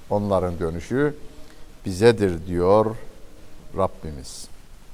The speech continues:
Şimdi biz bu ayeti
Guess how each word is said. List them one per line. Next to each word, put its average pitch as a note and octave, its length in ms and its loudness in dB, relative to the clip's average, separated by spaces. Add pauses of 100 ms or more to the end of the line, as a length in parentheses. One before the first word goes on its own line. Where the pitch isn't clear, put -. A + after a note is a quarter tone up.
(2750)
Şimdi G#3 420 -2
biz E3 220 -2
bu F#3+ 120 8
ayeti C3 600 8